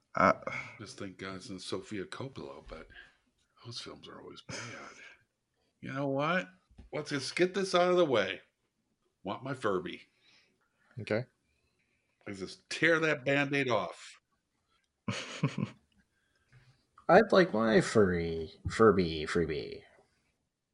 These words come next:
Speaker 3: <laughs>
Speaker 1: I'm gonna lock in.
Speaker 3: All right. Kels, you're the only brave one. What do you have?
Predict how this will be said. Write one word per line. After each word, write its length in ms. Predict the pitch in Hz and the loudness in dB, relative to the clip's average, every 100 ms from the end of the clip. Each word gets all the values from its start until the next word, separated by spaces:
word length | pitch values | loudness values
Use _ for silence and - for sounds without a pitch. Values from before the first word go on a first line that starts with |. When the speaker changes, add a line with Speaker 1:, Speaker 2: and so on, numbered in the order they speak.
| - | -6
Speaker 3:
<laughs> 80 | - - - - - - - - - | -6 -6 -10 -8 -10 -10 -20 -6 -2
Speaker 1:
I'm 220 | 147 147 | 0 0
gonna 280 | 127 123 120 | 2 2 2
lock 280 | 120 120 123 | 2 0 0
in. 240 | 135 101 90 - _ _ _ _ - - - - _ - | -2 -2 -4 -14 _ _ _ _ -20 -20 -20 -20 _ -4
Speaker 3:
All 140 | 131 | 0
right. 300 | 123 123 165 - _ _ - | 2 2 0 -6 _ _ -4
Kels, 320 | 127 143 156 | -2 0 -2
you're 140 | 131 135 | 0 2
the 140 | 123 | 2
only 200 | 127 123 | 2 2
brave 320 | 113 113 117 | 4 4 4
one. 220 | 135 156 - | 2 -2 -4
What 120 | 127 | -6
do 60 | 123 | -4
you 100 | 127 | 0
have? 320 | 127 117 127 | 0 0 -2